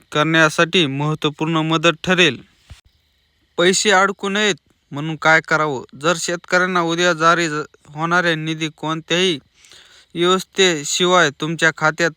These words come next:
पोहोचायला असेल, तर तुमचा ईकेवायसी पूर्ण करणे अत्यंत महत्त्वपूर्ण आहे. सरकारने योग्य लाभार्थी ओळखणे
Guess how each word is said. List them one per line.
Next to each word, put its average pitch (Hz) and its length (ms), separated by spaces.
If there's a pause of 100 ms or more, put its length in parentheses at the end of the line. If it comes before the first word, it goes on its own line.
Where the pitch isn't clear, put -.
पोहोचायला 160 640 (200)
असेल, 160 380 (680)
तर 180 120 (100)
तुमचा - 840
ईकेवायसी 165 720 (140)
पूर्ण 175 420
करणे 180 320
अत्यंत 156 600
महत्त्वपूर्ण 160 680
आहे. 156 260 (680)
सरकारने 190 680
योग्य 160 460
लाभार्थी 156 640
ओळखणे 170 560